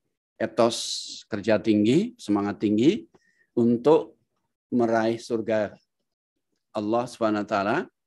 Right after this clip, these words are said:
Dan menurut saya surga yang diberikan Tuhan itu tidak murahan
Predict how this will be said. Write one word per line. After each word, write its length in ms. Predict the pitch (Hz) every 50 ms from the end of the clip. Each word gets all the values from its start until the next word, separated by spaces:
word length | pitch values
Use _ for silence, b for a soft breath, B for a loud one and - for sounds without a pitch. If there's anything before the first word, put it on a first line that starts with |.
| _ _ _ _ _
Dan 160 | 139 120 123 123
menurut 240 | 123 127 131 131
saya 400 | - 147 139 143 151 147 156 104
surga 560 | - - 147 139 139 - 143 135 131 127 127 127
yang 240 | 123 120 123 131
diberikan 320 | 123 123 117 120 131 127 123
Tuhan 240 | 131 135 135 131 135
itu 240 | 139 - - 214
tidak 320 | 180 156 131 131 123 127 - _ _ _ _ _ -
murahan 420 | 139 135 - 131 120 117 131 117